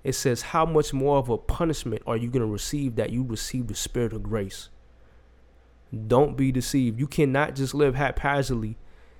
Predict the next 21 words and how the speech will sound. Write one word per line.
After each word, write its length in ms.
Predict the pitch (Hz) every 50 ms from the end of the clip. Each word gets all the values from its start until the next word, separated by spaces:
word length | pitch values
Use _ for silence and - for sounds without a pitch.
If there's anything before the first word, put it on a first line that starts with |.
| - - - - -
and 140 | 120 120
then 120 | 120 117 117
say 280 | - - 151 131 123
everything 600 | - 123 131 139 139 131 - 139 131 131 131 131 - -
you 160 | 127 127 135
do 240 | 120 127 139 139 131
is 100 | 120 -
covered 320 | - - 139 127 127 127
under 160 | 123 123 120
the 100 | 113 113
blood 220 | 107 - 123 127 123
of 80 | 113
Christ. 400 | - - - 143 123 113 - -
That's 200 | - 110 110 -
blasphemous. 880 | - 123 117 127 139 135 131 - - - 113 110 101 101 - - - - - - - - - - - - - -
You 120 | 135 139
cannot 500 | 135 - 143 131 127 139 135 - 123 120
do 100 | 120 135
what 260 | 151 160 160 147 -
you 80 | 170 156
want 320 | 143 131 123 117 110 -